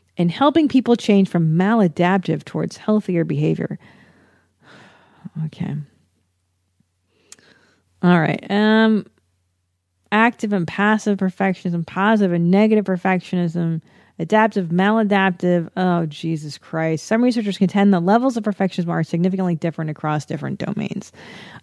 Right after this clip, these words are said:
i e work, academic, sport, interpersonal relationships, home life.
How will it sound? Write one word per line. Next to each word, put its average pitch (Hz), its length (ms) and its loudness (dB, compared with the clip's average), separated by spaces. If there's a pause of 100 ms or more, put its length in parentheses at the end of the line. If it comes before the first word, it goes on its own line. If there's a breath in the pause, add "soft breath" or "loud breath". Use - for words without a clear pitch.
i 180 160 2
e 170 220 -2
work, 170 420 0
academic, 175 720 -2
sport, - 580 -4
interpersonal 156 720 -6
relationships, 147 600 -6
home 135 260 -6
life. - 380 -10